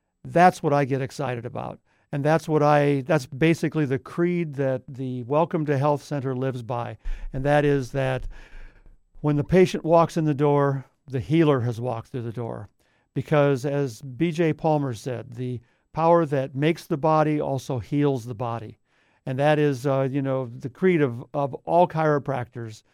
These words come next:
that the power that made the body heals the body.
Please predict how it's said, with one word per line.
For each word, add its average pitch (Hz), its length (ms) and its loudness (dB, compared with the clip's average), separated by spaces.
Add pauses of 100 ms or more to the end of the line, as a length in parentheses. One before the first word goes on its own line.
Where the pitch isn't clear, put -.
(260)
that 135 240 -6
the 123 300 -4 (100)
power 170 480 2
that 135 220 -4
made 147 320 -2
the 156 80 -4
body 147 400 0
heals 139 420 -2
the 123 80 -8
body. 117 380 -6